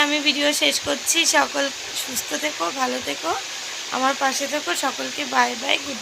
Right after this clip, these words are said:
নাইট। নেক্সট ব্লগে আবার দেখা হবে।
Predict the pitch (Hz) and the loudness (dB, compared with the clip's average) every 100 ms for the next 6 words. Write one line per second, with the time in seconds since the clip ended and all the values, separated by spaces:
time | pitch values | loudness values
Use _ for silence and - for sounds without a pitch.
0 | 254 - 262 - - - - - - - | -4 -4 -6 -4 -4 -4 -8 -8 -8 -10
1 | - - 262 269 247 - 277 269 - 254 | -10 -4 4 4 4 -2 -4 -2 0 0
2 | 262 226 226 233 226 214 | 0 0 0 0 0 -2